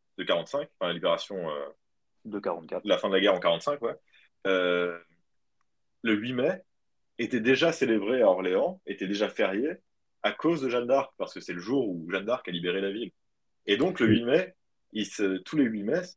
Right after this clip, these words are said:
Speaker 1: à part, euh, là, récemment avec le covid, il y a une fête formidable qui s'appelle les Fêtes Johanniques. Et, euh, mes invités, euh,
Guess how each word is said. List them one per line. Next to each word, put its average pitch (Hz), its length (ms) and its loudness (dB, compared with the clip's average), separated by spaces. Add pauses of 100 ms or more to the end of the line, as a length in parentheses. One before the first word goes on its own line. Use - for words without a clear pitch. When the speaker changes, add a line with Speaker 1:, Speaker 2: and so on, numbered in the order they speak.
(220)
Speaker 1:
à 95 80 -2
part, - 260 0
euh, 80 260 0 (160)
là, 95 140 -2
récemment 92 380 -6
avec 90 100 -10
le - 80 -6
covid, 151 300 -4 (400)
il 101 120 -2
y 127 80 6
a 147 40 8
une 113 100 0
fête - 240 -4
formidable 101 600 0
qui - 100 -10
s'appelle 120 540 2 (280)
les 87 120 -8
Fêtes - 200 -8
Johanniques. 92 680 -4 (680)
Et, 101 120 -18 (640)
euh, 76 140 -6
mes 82 160 -10
invités, 92 520 -2
euh, 71 160 2